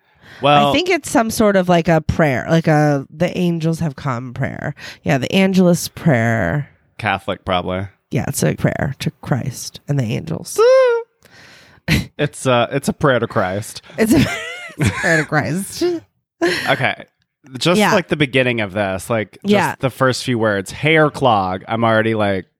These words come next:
Speaker 1: so turned off. I'm just like, "Oh God, oh
Speaker 2: I
Speaker 1: God,
Speaker 2: know.
Speaker 1: oh God."
Speaker 2: I use this tool though. I will say I went on because I order this for myself,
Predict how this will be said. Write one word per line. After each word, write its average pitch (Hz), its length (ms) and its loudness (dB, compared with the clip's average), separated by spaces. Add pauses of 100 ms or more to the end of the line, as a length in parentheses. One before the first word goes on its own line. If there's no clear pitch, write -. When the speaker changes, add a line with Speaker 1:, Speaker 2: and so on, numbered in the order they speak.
(120)
Speaker 1:
so 101 340 -2
turned 90 300 -8
off. 85 440 -6
I'm 101 160 -6
just 92 180 -8
like, 98 220 -4
"Oh 98 140 -4
God, - 340 -8
oh - 60 -8
Speaker 2:
I 185 140 4
Speaker 1:
God, 180 60 2
Speaker 2:
know. 139 280 0
Speaker 1:
oh 95 60 -8
God." - 160 -14
Speaker 2:
I 247 60 2
use 311 420 4
this 214 280 0
tool 294 360 2
though. 107 420 -6
I 175 120 0
will 196 180 4
say 214 140 -2
I 190 100 2
went 226 220 2
on 247 200 -2
because 202 320 -2 (360)
I 196 180 2
order 208 360 6
this 165 280 0
for 165 120 -2
myself, 156 720 -2